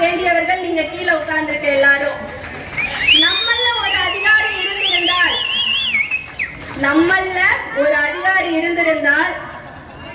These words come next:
நான் இதெல்லாம் செய்யணும்னு அவசியமே இல்லை, நான் இப்படி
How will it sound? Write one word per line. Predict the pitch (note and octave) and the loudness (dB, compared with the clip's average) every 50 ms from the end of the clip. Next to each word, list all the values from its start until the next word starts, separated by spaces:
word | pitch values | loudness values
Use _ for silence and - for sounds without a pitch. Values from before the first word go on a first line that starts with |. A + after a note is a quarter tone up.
| - - - - - - - C#4+ | -14 -16 -16 -16 -12 -2 2 4
நான் | D#4 D#4 E4 E4 E4 D#4+ | 4 6 4 4 2 0
இதெல்லாம் | E4 D#4+ D#4+ E4+ F4+ F#4+ - - - | -2 -2 -2 -2 -2 -2 -2 -2 -4
செய்யணும்னு | D4 D4+ D#4 D#4+ E4 F4 F4 E4+ D#4 C#4 | -2 0 2 2 2 4 2 2 2 2
அவசியமே | C#4+ D4+ D4+ D4+ E4 D#4 D#4+ D#4+ D#4 D#4+ E4 D#4 C#4+ | 2 0 0 0 0 0 0 0 0 0 0 0 0
இல்லை, | C#4 C#4+ D4+ D4+ D4 | 0 0 0 2 2
நான் | C#4+ C#4+ C#4 | 2 2 2
இப்படி | C4 C#4+ C#4 - | 2 2 2 2